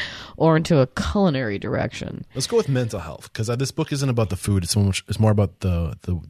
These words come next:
Speaker 2: everything else that you need to be good at other than the food.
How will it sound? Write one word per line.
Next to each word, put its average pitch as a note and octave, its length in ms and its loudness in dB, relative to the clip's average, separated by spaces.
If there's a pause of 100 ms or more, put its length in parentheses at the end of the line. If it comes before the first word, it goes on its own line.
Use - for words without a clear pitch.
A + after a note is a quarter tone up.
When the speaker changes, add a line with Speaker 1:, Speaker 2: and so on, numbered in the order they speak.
(120)
Speaker 2:
everything C#3+ 360 4
else G2 280 -2
that - 80 -10
you G2+ 100 -2
need G2 160 0
to E2+ 60 -4
be F2 80 -4
good E2+ 160 -2
at D2+ 260 -6
other D#2+ 240 -8
than A2 220 -14
the - 60 -14
food. - 280 -14